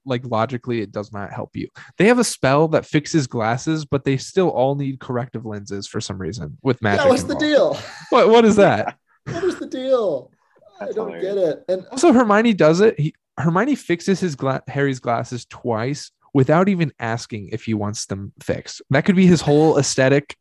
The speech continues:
Speaker 2: Don't
Speaker 1: and
Speaker 2: you
Speaker 1: she
Speaker 2: think
Speaker 1: has
Speaker 2: I
Speaker 1: no
Speaker 2: like
Speaker 1: idea.
Speaker 2: my tape?
Speaker 1: Yeah, like, it's, like, it's a look he's going for. It's very rude of her.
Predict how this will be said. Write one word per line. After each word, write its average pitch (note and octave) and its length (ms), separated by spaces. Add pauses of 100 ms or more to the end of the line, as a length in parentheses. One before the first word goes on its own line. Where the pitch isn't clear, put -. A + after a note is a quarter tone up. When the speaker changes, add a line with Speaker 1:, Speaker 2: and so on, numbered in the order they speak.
Speaker 2:
Don't F3+ 120
Speaker 1:
and C3 80
Speaker 2:
you - 80
Speaker 1:
she D3 60
Speaker 2:
think C3 120
Speaker 1:
has - 60
Speaker 2:
I - 60
Speaker 1:
no C3 100
Speaker 2:
like A#2+ 160
Speaker 1:
idea. - 240
Speaker 2:
my G#3+ 160
tape? G#3+ 580 (200)
Speaker 1:
Yeah, C3 420
like, C#3 220
it's, G3 180
like, D#3+ 240
it's E3 120
a E3+ 40
look E3+ 260
he's D#3 160
going C3+ 320
for. A2 320
It's B2 140
very C3 320
rude G2+ 240
of - 100
her. - 80